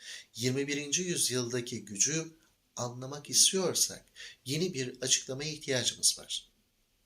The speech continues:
Güç sadece savaşta galip gelebilmek değildir. Savaşlar hala sürse de başka bir açılıma ihtiyaç vardı. Kimin ordusunun kazandığı değil,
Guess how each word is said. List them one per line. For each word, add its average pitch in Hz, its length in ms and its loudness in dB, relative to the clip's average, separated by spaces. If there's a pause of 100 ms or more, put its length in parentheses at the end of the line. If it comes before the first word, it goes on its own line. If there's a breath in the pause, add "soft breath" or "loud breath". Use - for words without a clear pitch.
(520 loud breath)
Güç - 440 0 (220 soft breath)
sadece 185 560 10
savaşta 143 500 4
galip 120 480 0
gelebilmek 131 600 -4
değildir. - 640 -4 (420 loud breath)
Savaşlar 123 800 6
hala 151 560 4
sürse 127 520 4
de 117 260 -2 (360 loud breath)
başka 120 520 2
bir 135 300 -4
açılıma 120 400 0
ihtiyaç 151 600 0
vardı. - 280 -20 (800 loud breath)
Kimin 202 420 0
ordusunun 117 800 -4
kazandığı 110 760 2
değil, 120 300 -6